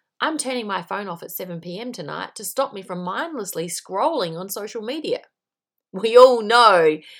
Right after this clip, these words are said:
how that sucks our time and energy.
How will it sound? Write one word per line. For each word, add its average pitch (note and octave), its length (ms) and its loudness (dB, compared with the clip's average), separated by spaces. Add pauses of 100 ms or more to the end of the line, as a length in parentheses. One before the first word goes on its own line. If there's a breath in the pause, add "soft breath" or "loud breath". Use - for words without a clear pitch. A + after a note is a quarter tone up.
(200 loud breath)
how G3+ 340 4
that G3+ 220 2
sucks - 480 -2
our D#3 160 -2
time E3 300 -8
and D#3+ 100 -6
energy. D3+ 520 -8